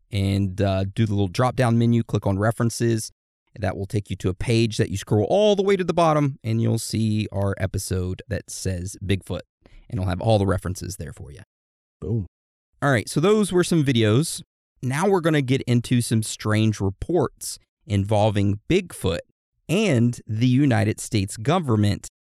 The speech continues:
Speaker 1: that not many people know about. So the first one that we're gonna talk about happened in nineteen ninety-nine. So the Bigfoot Field Research Organization, B F R O.
Speaker 2: Oh, Matt Moneymaker.
Speaker 1: Yep, Matt Moneymaker.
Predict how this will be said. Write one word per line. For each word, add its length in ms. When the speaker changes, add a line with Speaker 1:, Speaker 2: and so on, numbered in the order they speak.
Speaker 1:
that 220
not 360
many 260
people 360
know 220
about. 580
So 140
the 120
first 480
one 140
that 120
we're 80
gonna 140
talk 260
about 280
happened 500
in 240
nineteen 560
ninety-nine. 640
So 280
the 500
Bigfoot 640
Field 440
Research 500
Organization, 760
B 180
F 100
R 220
O. 200
Speaker 2:
Oh, 180
Matt 340
Moneymaker. 520
Speaker 1:
Yep, 340
Matt 280
Moneymaker. 560